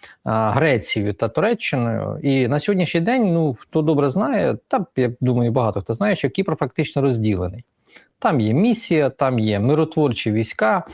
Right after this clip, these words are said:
а, співіснують дві половини острова: одна під протекторатом фактично Туреччини, інша типу як незалежна, але знову ж таки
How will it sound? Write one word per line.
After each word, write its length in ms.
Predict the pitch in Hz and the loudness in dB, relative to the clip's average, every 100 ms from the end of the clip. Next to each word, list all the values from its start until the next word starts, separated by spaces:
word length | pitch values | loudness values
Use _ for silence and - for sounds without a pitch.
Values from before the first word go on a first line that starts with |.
| - - - - | -18 -18 -16 -6
а, 400 | 127 127 120 120 117 | -2 0 0 -2 -4
співіснують 1040 | - 269 233 - 196 180 127 110 98 - 117 | 0 2 2 2 4 4 4 2 -2 -6 -4
дві 360 | 120 110 135 190 | -2 2 4 2
половини 560 | - 147 143 135 120 131 | 2 2 2 2 2 2
острова: 720 | 220 220 - 156 143 117 101 _ - 185 | 0 -2 -2 0 2 0 -4 _ -18 -4
одна 280 | 135 139 151 | -2 0 -2
під 140 | 123 | -4
протекторатом 760 | - 123 - - 151 147 131 113 | -6 -6 -6 -4 0 0 0 -4
фактично 480 | - - 135 147 135 | -4 -2 -2 -2 -2
Туреччини, 580 | 240 269 - 160 139 147 | 0 -2 -2 -2 0 2
інша 300 | 147 - 107 - - | 0 0 -2 -4 0
типу 340 | 156 - 120 | 0 0 0
як 220 | 110 104 | 0 0
незалежна, 600 | 117 117 151 240 160 113 | -2 0 2 0 0 0
але 160 | 120 120 | 0 0
знову 340 | 135 135 113 | 2 2 0
ж 80 | 98 | -2
таки 280 | 110 - | -4 -4